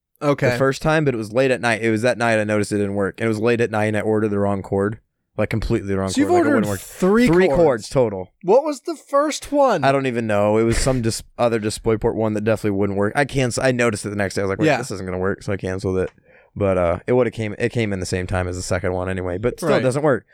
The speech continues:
Speaker 2: So now I have to wait till Thursday.
Speaker 1: <laughs>
Speaker 2: But guess what? I just, I, when we just had our break, I went and checked my phone, and Amazon is like, "Yeah, your package may be delivered."
Speaker 1: Nice.
Speaker 2: May be late being delivered.
Speaker 1: Oh,
Speaker 2: So
Speaker 1: fuck. Maybe late.
Speaker 2: Maybe
Speaker 1: Fuck.
Speaker 2: late being delivered. It says, "There's still a chance it will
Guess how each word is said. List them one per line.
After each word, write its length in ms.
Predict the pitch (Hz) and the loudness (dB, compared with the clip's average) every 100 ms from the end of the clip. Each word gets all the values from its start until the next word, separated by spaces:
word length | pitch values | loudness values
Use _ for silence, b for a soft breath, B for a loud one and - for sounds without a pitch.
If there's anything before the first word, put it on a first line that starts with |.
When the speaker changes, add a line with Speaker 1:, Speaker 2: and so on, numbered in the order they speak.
| b b | b b
Speaker 2:
So 160 | - - | -8 2
now 80 | 175 | 4
I 60 | |
have 100 | 180 160 | 4 2
to 60 | |
wait 180 | 151 147 | 2 2
till 140 | 131 | 0
Thursday. 680 | 117 131 123 107 98 95 107 - | 0 2 2 2 0 0 -2 -4
Speaker 1:
<laughs> 60 | B B B B | B B B B
Speaker 2:
But 220 | 127 147 | 0 2
guess 200 | 147 165 | 2 0
what? 120 | 165 147 | 2 2
I 100 | 143 | 2
just, 240 | 143 - | -2 -4
I, 280 | 135 135 135 - | 0 2 2 -4
when 240 | 135 143 | -2 2
we 80 | 139 | 2
just 160 | 139 147 | 0 2
had 140 | 139 | 2
our 120 | 120 | 2
break, 360 | 110 127 120 113 | 2 2 2 2
I 120 | 113 | 0
went 160 | 113 110 | 0 -2
and 100 | 107 | -2
checked 200 | 117 113 | -2 0
my 120 | 107 | -2
phone, 300 | - 107 104 | 0 0 0
and 100 | 101 | -2
Amazon 400 | 101 101 98 95 | -2 -2 -2 -2
is 80 | 95 | -2
like, 160 | 104 | -2
"Yeah, 80 | 139 | -2
your 120 | 123 | -2
package 340 | - 123 117 127 | -2 -2 -2 -6
may 140 | 104 | -6
be 120 | 101 | -4
delivered." 520 | 95 90 85 58 60 - B B | -6 -4 -4 -6 -10 -14 B B
Speaker 1:
Nice. 420 | 196 240 208 - | 0 2 2 2
Speaker 2:
May 120 | 120 | 2
be 160 | 107 117 | 2 2
late 300 | 120 110 107 | 2 0 0
being 240 | 107 104 | 0 0
delivered. 420 | 98 101 92 95 | 0 0 -2 -2
Speaker 1:
Oh, 200 | - 202 156 | 2 4 4
Speaker 2:
So 260 | 151 120 | 4 4
Speaker 1:
fuck. 360 | 175 117 101 - _ | 4 2 -4 -20 _
Maybe 280 | 160 147 131 | -2 0 2
late. 400 | 151 165 110 - | 2 2 0 -8
Speaker 2:
Maybe 180 | - 113 | -2 2
Speaker 1:
Fuck. 140 | 113 110 | 4 4
Speaker 2:
late 220 | 117 101 | 2 2
being 200 | 104 95 | -2 -2
delivered. 460 | 95 95 92 92 95 | 0 -2 0 -2 -4
It 80 | |
says, 240 | 92 98 98 | -4 -4 -2
"There's 160 | 104 | -4
still 180 | - 131 | 0 0
a 60 | 127 | 0
chance 320 | - 131 127 | 2 0 0
it 80 | 123 | 0
will 320 | 127 120 113 | 2 0 -4